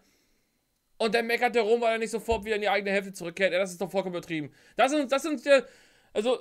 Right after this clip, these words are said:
so sehr ich viele Schiedsrichter in Schutz nehmen muss, das ist so eine Art Schiedsrichter, wo ich sagen muss, Digga, hör auf, dich so selbst darzustellen. Ich finde, die Spieler,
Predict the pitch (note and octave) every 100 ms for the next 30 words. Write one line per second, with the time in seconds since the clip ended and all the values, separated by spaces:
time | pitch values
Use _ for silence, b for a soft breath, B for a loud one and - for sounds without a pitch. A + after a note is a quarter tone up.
0 | - G#3+ A3+ C4+ D4+ C#4 - - C4+ C#4
1 | B3+ C4 B3 B3 A#3+ A3+ B3+ A#3 B3 A#3
2 | A3+ - b - B3+ C4 B3+ B3+ A#3 G#3
3 | G#3+ B3 G3+ G#3+ G#3+ G3 F#3+ F#3+ F#3+ F#3+
4 | F#3+ F#3 - G#3 G#3 G3 F3+ - F3 F3+
5 | F#3 F3+ E3+ D#3+ D3+ D#3 C#3+ D3 C3+ C3
6 | B2+ - - G3 F#3+ E3 G3 G3 F#3+ F#3+